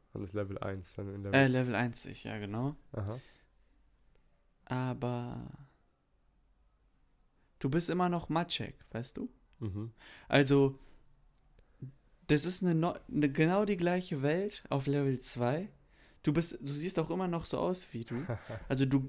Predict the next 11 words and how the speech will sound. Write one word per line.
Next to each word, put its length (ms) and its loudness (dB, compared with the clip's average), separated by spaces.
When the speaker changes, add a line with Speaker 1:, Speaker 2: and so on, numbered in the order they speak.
Speaker 2:
durchgehst 640 4
komplett 640 0
den 120 2
neuen 560 2
Mer-, 380 2
Maciek 580 -2
nochmal. 440 -4
Vom 380 2
Aufwachsen 680 -2
und 100 -2
so. 240 -2